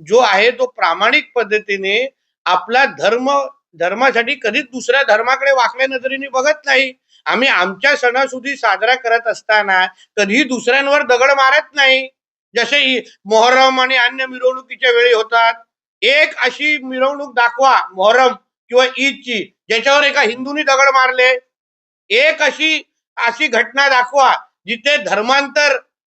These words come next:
एका हिंदूनी करायचा दुसऱ्याचा प्रयत्न केलेला आहे जोर जबरदस्तीने, एक अशी घटना दाखवा ना. म्हणून वा-, हिंदू समाजाची बदनामी करणाऱ्या लोकांसाठी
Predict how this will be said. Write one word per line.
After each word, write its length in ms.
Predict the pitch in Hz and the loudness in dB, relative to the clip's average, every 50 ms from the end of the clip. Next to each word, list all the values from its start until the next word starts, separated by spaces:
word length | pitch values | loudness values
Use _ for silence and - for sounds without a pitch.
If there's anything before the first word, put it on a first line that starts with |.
| _ _ | _ _
एका 240 | 214 233 233 277 277 | -4 -2 0 0 0
हिंदूनी 540 | 220 196 226 240 254 269 285 285 285 302 294 | 0 0 -2 -4 -6 -6 -4 -2 0 0 0
करायचा 440 | 285 277 269 277 277 269 269 277 277 | 0 2 2 2 2 2 2 0 0
दुसऱ्याचा 420 | 269 254 - 269 285 277 285 277 | -2 -4 -2 -2 0 0 -2 -4
प्रयत्न 460 | 277 269 254 254 254 262 269 277 277 | -4 -2 0 0 0 0 -2 -6 -8
केलेला 400 | 269 269 262 262 262 262 262 254 | -4 -2 0 0 2 2 2 2
आहे 260 | 254 247 247 247 254 | 2 2 2 2 0
जोर 320 | 247 - - 202 254 262 262 | -2 -4 -2 2 2 2 2
जबरदस्तीने, 880 | 254 254 247 254 254 240 247 220 - - 254 247 233 233 233 233 240 240 - _ _ _ _ _ _ _ - | 2 0 2 2 0 0 0 -2 -4 -6 -10 -8 -4 -4 -2 -2 -4 -6 -10 _ _ _ _ _ _ _ -2
एक 200 | 240 311 330 330 | 0 0 0 0
अशी 220 | 320 - 320 339 | -2 -2 -2 -2
घटना 360 | 277 262 269 269 - 311 320 | -2 -2 -4 -2 -2 0 0
दाखवा 360 | 311 302 254 - 349 349 359 | 0 0 -2 0 2 2 2
ना. 180 | 359 339 285 - - - _ _ _ _ _ _ _ _ _ _ _ _ _ _ _ _ _ _ _ _ _ _ _ _ _ _ _ - | 2 2 0 -2 -4 -8 _ _ _ _ _ _ _ _ _ _ _ _ _ _ _ _ _ _ _ _ _ _ _ _ _ _ _ -2
म्हणून 300 | 165 208 269 247 180 143 | 0 2 2 2 0 -2
वा-, 380 | 131 160 165 175 185 196 - 175 160 131 | 0 0 0 2 0 -2 -4 -8 -14 -14
हिंदू 360 | 151 175 190 208 214 302 311 | -14 -12 -12 -8 -6 -6 -6
समाजाची 640 | 262 - 226 214 220 254 285 294 294 294 294 320 311 | -2 0 0 0 2 2 2 2 2 0 -2 -2 0
बदनामी 500 | 262 262 254 254 262 285 294 311 330 320 | 0 0 0 0 0 -2 -2 -2 -2 -4
करणाऱ्या 500 | - 277 254 247 262 277 294 311 330 320 | -2 -2 -2 0 0 0 0 2 2 4
लोकांसाठी 720 | 302 302 302 311 311 330 320 311 320 311 370 381 381 - | 2 2 2 2 0 0 0 0 0 0 0 -2 -2 -4